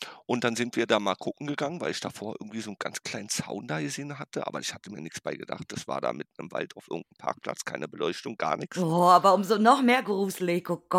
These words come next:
Speaker 1: Ja,
Speaker 2: Gott.
Speaker 1: dann gehen wir an den Zaun ran, dahinter ist 'n Grabstein, dahinter ist <laughs> dann
Speaker 2: <gasps> Oh mein
Speaker 1: so 'n, so 'n
Speaker 2: Gott.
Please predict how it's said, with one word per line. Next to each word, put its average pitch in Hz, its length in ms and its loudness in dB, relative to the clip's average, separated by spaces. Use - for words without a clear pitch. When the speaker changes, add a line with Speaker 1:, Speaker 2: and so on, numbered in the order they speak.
Speaker 1:
Ja, 170 160 6
Speaker 2:
Gott. 151 220 0
Speaker 1:
dann 120 140 -6
gehen 120 160 0
wir 120 140 4
an 120 80 0
den 123 100 0
Zaun 143 280 6
ran, 139 180 -2
dahinter 117 420 0
ist - 160 -6
'n 107 100 -8
Grabstein, 143 640 0
dahinter 120 560 0
ist - 260 2
<laughs> - 20 6
dann 117 320 2
Speaker 2:
<gasps> - 520 -6
Oh 226 140 -2
mein 240 320 2
Speaker 1:
so 143 80 4
'n, 117 100 2
so 120 160 2
'n 120 140 2
Speaker 2:
Gott. 240 160 0